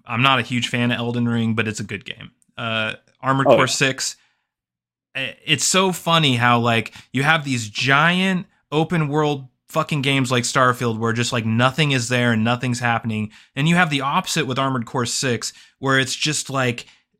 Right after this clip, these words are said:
Speaker 1: th-, it's literally a dead, desolate planet.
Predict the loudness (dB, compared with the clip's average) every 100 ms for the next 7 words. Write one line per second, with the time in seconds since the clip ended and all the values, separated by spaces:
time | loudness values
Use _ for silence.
0 | _ -4 -2 -2 0 4 4 4 2 0
1 | -2 -2 0 2 2 0 -2 0 0 -2
2 | -4 -6 -6 -6 -4 -8